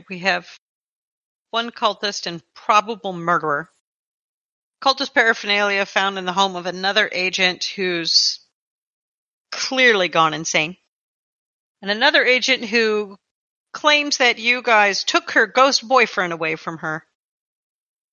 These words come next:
And all she wants to do is get him back.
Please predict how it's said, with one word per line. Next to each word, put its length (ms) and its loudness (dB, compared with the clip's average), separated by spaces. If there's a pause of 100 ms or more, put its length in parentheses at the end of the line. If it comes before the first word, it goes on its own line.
And 160 2
all 200 4
she 180 0
wants 300 2
to 60 -6
do 180 -2
is 160 -6
get 160 -2
him 260 -8 (240)
back. 460 0